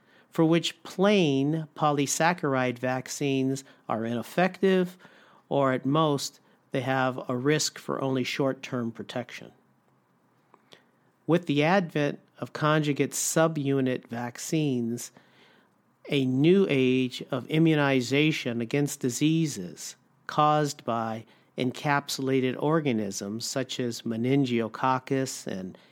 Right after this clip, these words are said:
Haemophilus influenza type B and pneumococcal, uh, vac-, uh, bacteria have been created.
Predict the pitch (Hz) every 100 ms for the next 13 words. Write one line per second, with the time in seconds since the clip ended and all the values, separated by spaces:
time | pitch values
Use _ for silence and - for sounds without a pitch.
0 | _ 131 123 131 139 - 131 127 - 135
1 | 123 120 - 113 123 135 131 123 120 -
2 | 120 110 - 131 131 135 135 - - -
3 | - _ _ _ _ - 123 120 143 135
4 | - - 147 147 139 127 123 - _ _
5 | _ - 123 120 120 117 110 107 - _
6 | _ - 123 127 - - - 123 110 123
7 | 117 - - 156 135 113 110 - - _
8 | - 139 143 131 127 120 123 117 135 139
9 | 117